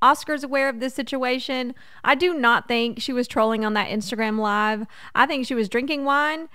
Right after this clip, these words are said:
and talking crap and telling the truth. That's what I think. Who in their right mind would even say they beat their kids? Even if you beat your kids, why would you say that on social media? And just imagine, if that's what she says she does on social media, imagine what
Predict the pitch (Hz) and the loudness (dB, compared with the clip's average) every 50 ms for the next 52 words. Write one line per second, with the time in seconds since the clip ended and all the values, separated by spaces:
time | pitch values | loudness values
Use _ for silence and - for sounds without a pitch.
0 | - - - - - - - 208 196 - - 269 302 302 311 302 277 320 285 277 | -20 -20 -20 -20 -12 -8 -8 -8 -6 0 0 0 2 2 -2 -2 2 4 6 6
1 | 294 294 - 226 214 247 262 269 285 302 311 311 302 - - 208 185 117 185 - | 6 6 2 0 2 2 4 4 4 2 -2 -4 -4 -2 -2 -2 -2 -4 -6 -12
2 | - - - - - 214 233 294 - 285 220 196 190 202 - 160 - - - - | -16 -20 -20 -8 -2 -2 -2 -2 -2 -2 0 0 0 0 -2 -6 -10 -10 -12 -16
3 | - - - - - 294 370 453 523 466 370 285 240 226 226 226 208 - 208 208 | -18 -20 -12 -2 2 4 6 6 6 6 4 4 4 6 6 4 4 4 2 2
4 | 202 202 202 202 196 190 202 196 190 185 180 175 - - - - - 190 190 190 | 2 2 0 -2 -4 -4 -4 -4 -4 -6 -6 -8 -10 -10 -6 -2 0 2 2 2
5 | 175 180 180 165 170 175 170 - 170 160 160 - 208 185 - - - 196 269 339 | 0 -2 -4 -4 -6 -8 -6 -8 -8 -10 -8 -8 -8 -6 -6 -6 -4 -4 -2 -2
6 | 440 415 381 370 - 302 262 202 170 220 240 254 233 - 190 - - - 175 - | 0 0 0 0 0 -2 -2 0 0 0 0 0 -2 -4 -6 -6 -6 -8 -8 -8
7 | - - 165 - - 175 196 190 220 247 277 254 214 226 220 208 - - - - | -8 -10 -10 -10 -2 2 2 4 4 2 2 -2 -2 -2 -4 -4 -6 -8 -10 -2
8 | - 214 208 208 202 196 180 170 156 151 - - 156 160 170 196 - 196 175 175 | 2 4 4 4 4 2 0 0 -2 -2 -4 -4 -6 -6 -6 -6 -6 -6 -6 -6
9 | - 180 175 175 170 165 160 165 170 - - - - - - - - - - 247 | -6 -8 -8 -6 -6 -8 -8 -8 -8 -8 -8 -10 -10 -14 -16 -20 -12 -2 0 2
10 | 247 240 269 302 - 349 277 247 214 202 196 - 180 165 160 175 196 190 196 - | 2 2 0 -2 -2 0 0 2 2 2 0 -2 -4 -4 -2 -2 -2 -2 2 4
11 | 226 247 269 - - 320 302 - - - - 247 226 208 - - - - 214 214 | 4 4 4 2 0 0 0 0 -2 -4 -6 -6 -6 -6 -8 -4 -2 0 2 2
12 | 220 247 269 262 - 311 277 262 262 262 262 247 269 262 254 - 262 262 233 269 | 2 2 0 -2 -2 -2 0 2 2 2 2 2 0 0 0 0 -2 -2 -2 -2
13 | 254 254 262 262 254 254 247 - - 202 214 220 226 240 233 254 240 226 214 208 | -2 -2 -2 -2 -2 -2 -2 0 0 0 2 2 2 2 2 0 0 2 2 2
14 | 196 - - | 0 0 -2